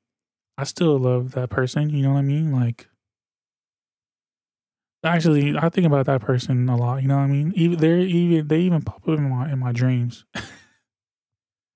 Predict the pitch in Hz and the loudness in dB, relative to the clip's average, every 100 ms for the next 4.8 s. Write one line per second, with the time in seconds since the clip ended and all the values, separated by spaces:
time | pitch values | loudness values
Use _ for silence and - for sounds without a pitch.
0 | _ _ _ _ _ _ _ - 131 135 | _ _ _ _ _ _ _ -4 -2 0
1 | 135 147 135 131 127 120 - 117 135 170 | 2 2 2 0 0 -2 0 -2 -2 -2
2 | 127 123 120 - 127 - 120 117 113 131 | 0 2 0 -2 -4 -2 -2 -2 -2 -4
3 | 135 - _ _ _ _ 131 120 123 127 | -4 -8 _ _ _ _ -4 -2 -2 -4
4 | _ - 131 123 123 123 120 123 | _ -6 0 0 0 0 -2 -2